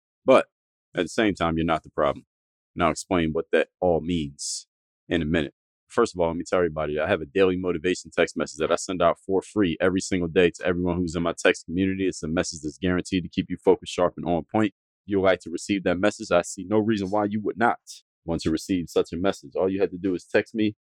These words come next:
at my number. So you're getting this text every single day. My number is three oh five, three eight four, six eight nine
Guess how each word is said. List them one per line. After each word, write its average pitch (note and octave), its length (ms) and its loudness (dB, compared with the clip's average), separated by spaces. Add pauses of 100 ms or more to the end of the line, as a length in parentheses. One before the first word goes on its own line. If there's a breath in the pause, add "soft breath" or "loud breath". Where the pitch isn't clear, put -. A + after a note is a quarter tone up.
(100)
at A2+ 220 4
my A#2 120 2
number. G#2 280 0
So - 160 -12
you're F2 160 0
getting F#2+ 240 2
this F2+ 160 -14
text G2 300 2
every F#2 180 2
single F#2 300 -4
day. G2 180 2
My E2+ 140 -6
number F#2 260 0
is E2+ 340 -2
three G2 200 -2
oh F#2+ 200 2
five, G#2 360 0
three G2 240 -2
eight F#2+ 260 2
four, G#2 220 2
six - 340 -8
eight G2+ 240 2
nine F2 300 0